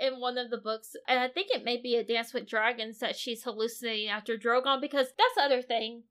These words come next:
A dragon's not a slave. Dany literally says that, but there's multiple cases throughout, like, the lore. So, for example, there's one dragon that carried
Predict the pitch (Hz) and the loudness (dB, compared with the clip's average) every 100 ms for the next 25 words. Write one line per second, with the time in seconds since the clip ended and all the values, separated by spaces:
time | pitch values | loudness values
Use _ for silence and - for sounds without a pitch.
0 | - 262 254 262 285 285 247 240 226 - | 2 2 6 6 6 4 2 2 2 -2
1 | 220 226 208 220 233 247 220 220 208 220 | 0 2 2 0 0 0 -2 -2 -2 -6
2 | - 233 233 247 202 269 262 285 262 240 | 0 0 2 4 4 2 4 6 6 4
3 | 311 339 294 233 - 247 254 - 208 208 | 4 4 0 0 0 -2 -2 0 -2 -2
4 | 202 - 240 220 220 - 220 202 - 214 | -6 -2 4 6 6 4 0 -2 -2 -4
5 | 208 214 220 208 214 - 269 269 302 302 | -4 0 4 4 2 6 6 6 4 6
6 | 330 285 285 262 262 247 233 247 247 254 | 4 2 4 6 6 6 4 4 8 8
7 | 247 262 254 247 240 - 240 233 240 240 | 8 6 6 6 4 2 4 6 4 2